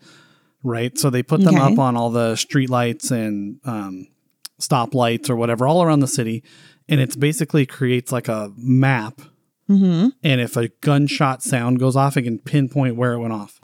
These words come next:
Speaker 2: Oh, wow.
Speaker 1: So police can respond if nobody saw anything, right? So there's all kinds of shooter detection technology out there. And the biggest flaw with all of them is false positives, obviously. So if a
Speaker 2: Right.
Speaker 1: car backfires or something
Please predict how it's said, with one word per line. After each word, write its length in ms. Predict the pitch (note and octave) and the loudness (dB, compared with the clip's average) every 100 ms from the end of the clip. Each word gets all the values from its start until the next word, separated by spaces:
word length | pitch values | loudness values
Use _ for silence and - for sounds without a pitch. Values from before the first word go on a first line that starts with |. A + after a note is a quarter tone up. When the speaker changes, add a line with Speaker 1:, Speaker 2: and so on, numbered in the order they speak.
| - | 0
Speaker 2:
Oh, 120 | C#4+ | 4
wow. 300 | D#4 G#4 D#3+ | 4 4 2
Speaker 1:
So 200 | F3+ C#3 | 0 -2
police 360 | - C3+ C3 - | 0 0 0 -2
can 220 | C3+ A#2 | -2 -2
respond 640 | G#2+ - D#3 D#3 A2 A2 | -4 -4 0 2 0 -4
if 180 | A2 - | -6 -2
nobody 420 | B2+ A#2+ A2+ A2 | 2 2 0 -2
saw 340 | G2 - B2+ A2+ | -4 -2 0 0
anything, 420 | F#2+ - F#2+ G2 | -6 -12 -12 -12
right? 240 | G#2 G#2+ A#2 | -12 -14 -10
So 300 | - B2+ A2 - - - _ _ | -2 -2 -4 -12 -20 -20 _ _
there's 160 | D3+ D3 | 0 2
all 100 | F#3 | 2
kinds 240 | G3+ F#3 | 2 2
of 80 | D#3+ | 2
shooter 280 | - C#3 C#3+ | 2 2 2
detection 560 | C3+ C#3+ C3 - C3 | 0 0 -2 0 0
technology 640 | - B2+ B2 A2+ B2 C3+ C3 | 0 -2 -2 0 0 0 0
out 160 | C3 | 0
there. 160 | C#3+ D3 | 2 2
And 100 | B2 | 2
the 80 | A2+ | 0
biggest 420 | B2+ C3 B2+ - | -2 0 -2 -6
flaw 300 | - D3+ C#3+ | -2 2 2
with 180 | A#2 D3+ | 0 0
all 180 | F#3 C3+ | 2 2
of 60 | |
them 140 | A#2+ B2 | 0 -2
is 100 | A#2+ | 0
false 240 | C3+ A#2 - | -2 -2 0
positives, 480 | C#3+ B2+ A2+ G#2+ | 0 2 0 -2
obviously. 460 | A2 G#2+ G#2 B2 A2+ | -4 -6 -6 -6 -4
So 180 | B2 G#2+ | -4 -4
if 80 | G2+ | 0
a 40 | |
Speaker 2:
Right. 100 | A2 | 2
Speaker 1:
car 300 | C3+ B2+ D3+ - - _ _ _ _ B2 | 4 2 -2 -6 -20 _ _ _ _ -8
backfires 920 | A#2 C3+ A#2+ - C#3 B2 A#2+ A2+ A2 | -2 -2 -2 -4 -2 -2 -2 -4 -6
or 120 | G#2 | -4
something 500 | C3 A#2+ B2+ G#2 | -2 -2 -2 -4